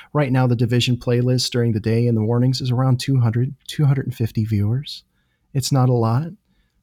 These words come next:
Um, my average viewers has been much lower than usual.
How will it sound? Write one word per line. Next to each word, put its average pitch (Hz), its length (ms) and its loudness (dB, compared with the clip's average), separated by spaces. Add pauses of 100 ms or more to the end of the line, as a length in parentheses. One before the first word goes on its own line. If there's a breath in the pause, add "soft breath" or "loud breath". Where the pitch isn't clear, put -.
(120)
Um, 110 480 2
my 117 180 2
average 123 380 0
viewers 123 360 2
has 120 140 -4
been 123 320 2
much 120 340 0
lower 110 340 0
than 113 200 2
usual. 104 560 -2